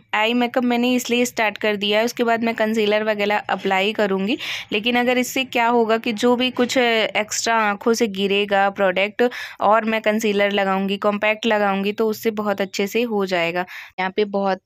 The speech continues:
टाइम <laughs> लगा मुझे ये खोलने में, अभी नई, नया, नया स्केच वाला मैं, अ, लेके आई हूँ अपना ये आईलाइनर। तो आप लोग देख सकते हैं आईलाइनर लगाना हमेशा बीच से स्टार्ट करें और पहले एक लाइन ड्रॉ कर लें, उसके बाद अपना जितना मतलब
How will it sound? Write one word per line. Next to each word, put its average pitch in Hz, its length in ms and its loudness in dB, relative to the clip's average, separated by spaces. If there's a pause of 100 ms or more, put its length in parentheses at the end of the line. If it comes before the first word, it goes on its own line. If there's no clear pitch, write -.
टाइम 220 220 0
<laughs> 208 120 -4
लगा 202 340 2
मुझे 196 280 -2
ये 196 200 -2
खोलने 180 500 -2
में, 208 220 -6
अभी 190 280 -6
नई, 180 280 -2
नया, 180 360 -2
नया 185 320 -2
स्केच 185 420 -4
वाला 180 200 0
मैं, 185 200 -4 (420)
अ, 180 180 -2
लेके 180 380 -2
आई 180 280 -2
हूँ 185 220 -4
अपना 175 320 -6
ये 175 440 -2 (120)
आईलाइनर। 180 540 -2
तो 196 100 -4
आप 180 160 -2
लोग 185 160 -6
देख 190 200 -2
सकते 185 260 -4
हैं 196 220 -2
आईलाइनर 185 580 -2
लगाना 180 400 -4
हमेशा 180 300 -4
बीच 185 300 -6
से 190 140 0
स्टार्ट 170 340 -4
करें 185 260 -2 (420)
और 180 520 2
पहले 190 300 0
एक 196 180 -2
लाइन 185 420 2
ड्रॉ 180 240 0
कर 185 160 -2
लें, 190 220 0
उसके 202 360 -2
बाद 185 240 0
अपना 180 340 -4
जितना 185 540 -2
मतलब 180 460 -4